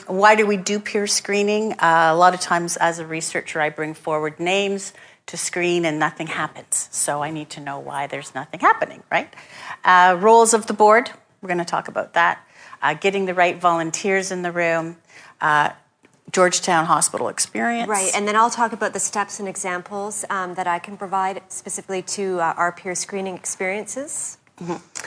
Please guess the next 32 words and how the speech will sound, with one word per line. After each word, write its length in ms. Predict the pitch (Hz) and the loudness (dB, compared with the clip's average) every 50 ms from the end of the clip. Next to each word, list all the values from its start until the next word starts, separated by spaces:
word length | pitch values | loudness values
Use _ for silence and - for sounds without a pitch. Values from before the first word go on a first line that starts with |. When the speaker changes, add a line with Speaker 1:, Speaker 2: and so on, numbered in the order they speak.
| - - - - - _ _ | -14 -18 -20 -20 -20 _ _
Speaker 1:
And 220 | 202 202 196 185 190 | 4 4 4 4 2
we're 80 | 196 | 2
having 300 | 202 220 214 202 196 196 | 4 4 4 6 4 2
a 40 | 190 | 4
book 220 | 180 202 196 196 | 4 2 0 2
draw 400 | - - 202 180 226 294 311 - | 4 8 8 10 8 8 4 -2
for 320 | - - - - 196 190 185 | -12 -14 -4 0 2 2 4
the 140 | 175 175 165 | 2 2 2
Prospect 400 | - 156 156 - - 156 - - | 2 2 2 2 -6 -6 -4 -4
Research 360 | 143 147 - - 170 - - - | -8 -8 -8 -12 -12 -10 -8 -8
book, 180 | - - - - - - - - - - - | -8 -8 -10 -18 -14 -14 -12 -12 -14 -4 -4
because 400 | 196 190 - - 196 196 185 185 | -4 -4 2 4 4 4 4 0
in 180 | - 214 214 | 0 0 4
it 200 | 226 226 214 220 - | 4 4 2 2 2
there 160 | 196 185 185 | 2 4 4
is 160 | 185 180 175 | 4 2 2
a 60 | 185 | 0
whole 200 | 180 - - 190 | -4 -4 -6 -8
pile 320 | 180 - - 175 175 175 170 | -8 2 4 4 4 6 2
of 140 | 160 165 170 | 0 -2 -4
information 560 | 170 170 - 160 156 151 156 156 - - 160 | -6 -6 -6 -2 -2 -2 -2 -2 -4 -8 -4
about 220 | - 151 139 - | 0 0 0 2
how 120 | - 165 156 | 2 0 -2
to 100 | 151 156 | -2 -2
do 140 | 160 160 | -6 -8
peer 300 | 147 - - - 135 139 | -8 -8 -6 -4 -4 -4
screens 500 | 147 - - - 151 151 151 147 147 139 | -4 -6 -8 -4 -4 -2 -2 -2 -2 -2
and 140 | - 143 143 | -4 -6 -6
different 300 | 147 156 - - 151 - | -6 -8 -8 -8 -12 -6
types 360 | - 165 147 - - - - | -4 -4 -4 -4 -4 -6 -4
of, 320 | 165 139 147 143 143 - - - | -2 -2 -2 -4 -6 -10 -8 -4
um, 500 | - 135 131 123 120 123 127 117 - - | -2 0 0 0 -2 -4 -6 -12 -18 -16